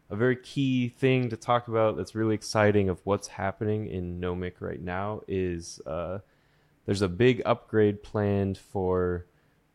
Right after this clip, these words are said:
uh, like, on the twenty-seventh is when, yeah, October twenty-seventh is when the code is all going to be released, and so it activates on the thirtieth then.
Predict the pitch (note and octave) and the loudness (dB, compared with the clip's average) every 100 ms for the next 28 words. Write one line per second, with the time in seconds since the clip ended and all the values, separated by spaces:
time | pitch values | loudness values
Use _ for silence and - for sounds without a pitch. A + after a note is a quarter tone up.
0 | _ F#2 F2+ F2+ F2+ F2 - _ _ _ | _ -4 -2 0 -2 -4 -10 _ _ _
1 | _ _ A#2+ G#2+ G2+ F#2 - A#2+ A#2 - | _ _ -4 0 0 0 0 2 2 0
2 | - G2+ G#2+ A#2 A2+ - F#2 F2+ F#2+ F2+ | 0 2 2 0 -2 -8 -8 -2 2 2
3 | F2+ F2 F2 _ _ _ _ _ _ - | 2 -2 -6 _ _ _ _ _ _ -8
4 | F2+ F2+ - A2 A2 - G#2+ G#2+ A2 G2+ | -6 -6 -4 -4 -4 -6 -6 -2 -2 -2
5 | G2+ - F2 F#2 F2+ E2+ - - A2 A2 | -6 -8 -6 -4 -2 -4 -6 2 4 4
6 | G#2+ - F#2+ G2 F#2 F2+ F2 - F2+ E2+ | 2 -4 -2 2 4 2 0 -2 -2 -2
7 | F2 E2+ F2 A2 A#2+ A#2 - - F#2 E2+ | -4 -4 -2 -2 -2 -4 -10 -6 -6 -2
8 | F2+ - F2+ F#2 F#2+ F#2 F2 - F2+ E2+ | -2 -2 -4 -4 -4 -2 -2 -4 -6 -6
9 | D#2+ G#2+ G2+ G#2 G#2 - G#2+ G2+ G2+ | -2 0 2 2 0 2 2 4 2